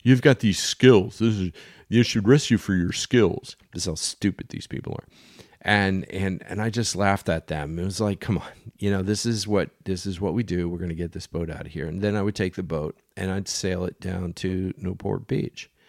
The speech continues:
Now, a lot of times when you repo these boats, if it's a sailboat, um, or a powerboat, sailboats generally have fuel in them 'cause you have to get 'em fueled before you, you go, or you're just flat sailing that sucker.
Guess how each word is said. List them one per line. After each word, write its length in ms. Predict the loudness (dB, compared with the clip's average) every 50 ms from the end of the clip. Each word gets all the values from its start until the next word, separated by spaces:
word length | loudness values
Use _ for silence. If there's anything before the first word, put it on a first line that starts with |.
| _ -20 -20 -20 -20 -20 -20 -20 -20 -20 _ _ -6
Now, 160 | -2 -2 0
a 20 | 2
lot 180 | 2 2 2
of 60 | 2
times 320 | 2 2 2 2 2 2 0
when 140 | 0 0 2
you 140 | 0 0
repo 420 | 2 2 2 2 2 2 2 2 2
these 180 | 0 -2 -6
boats, 680 | -8 -6 -2 0 0 0 0 -2 -4 -8 -10 -10 -12 -12 _ _ _ _
if 140 | -4 -4 -2
it's 160 | -4 -4 -6
a 60 | -6 -4
sailboat, 840 | -4 -2 0 4 4 6 6 4 4 2 0 -2 -2 -4 -6 -8 _ _ _ _ _ _ _ _ _ _ _ _ _ _ _ _ _ -20 -20 -14 -6
um, 520 | -2 -2 0 0 0 -2 -2 -2 -4 -6 -6
or 180 | -4 -4 -4 -4
a 40 | -4
powerboat, 600 | -4 -4 -2 0 0 0 0 -2 -4 -6 -6 -4
sailboats 560 | -2 2 2 2 4 4 4 2 2 -2 -6
generally 460 | -4 -2 0 2 2 2 2 2 2
have 160 | 0 0 -2
fuel 520 | -4 -8 -10 -4 -2 0 0 0 0 0 0
in 120 | 0 0
them 260 | 0 0 0 0 -2 -4 _ _ -20 -20 -20 -20 -20 -20 _
'cause 180 | -6 -6 -4 -2
you 80 | 0 0
have 160 | 0 0 0
to 80 | -2
get 140 | 0 0 0
'em 100 | 0 0
fueled 400 | -4 -4 -2 0 0 0 0 -2
before 340 | -4 -10 -8 -6 -4 -4 -2
you, 320 | -2 -4 -4 -4 -6 -8 -12 _ _
you 140 | -8 -6 -4
go, 280 | -2 0 0 0 0 0
or 140 | 0 0
you're 160 | 2 2 2 2
just 240 | 2 0 -2 -2
flat 280 | -2 -2 -2 -2 -4 -4
sailing 420 | -4 -2 0 0 0 0 -2 -2
that 180 | -2 -4 -6 -6
sucker. 500 | -6 -4 -6 -4 -6 -8 -8 -8 -12 -16